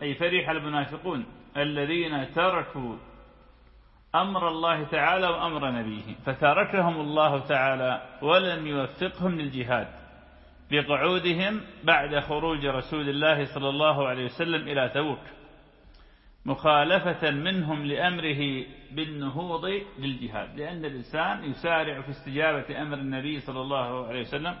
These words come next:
فهو لا يأمر إلا بأمر من عند الله. وكرهوا أن يجاهدوا بأموالهم وأنفسهم في سبيل الله، أي وكره هؤلاء المنافقون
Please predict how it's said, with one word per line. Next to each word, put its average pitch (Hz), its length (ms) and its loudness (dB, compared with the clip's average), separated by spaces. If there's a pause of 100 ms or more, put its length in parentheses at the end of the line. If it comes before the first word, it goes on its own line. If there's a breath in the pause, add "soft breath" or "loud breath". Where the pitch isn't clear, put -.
(500 loud breath)
فهو 156 240 2
لا 160 200 6
يأمر 143 500 2
إلا 147 280 2
بأمر 165 440 -2
من 156 220 -4
عند 123 180 -2
الله. 107 240 -6 (2250 soft breath)
وكرهوا 190 960 4
أن 170 80 0
يجاهدوا 170 800 4
بأموالهم 165 1160 2
وأنفسهم 151 1120 0
في 175 240 -4
سبيل 160 400 0
الله، 143 280 0 (400)
أي 160 120 4
وكره 160 640 4
هؤلاء 147 360 4
المنافقون 131 800 -4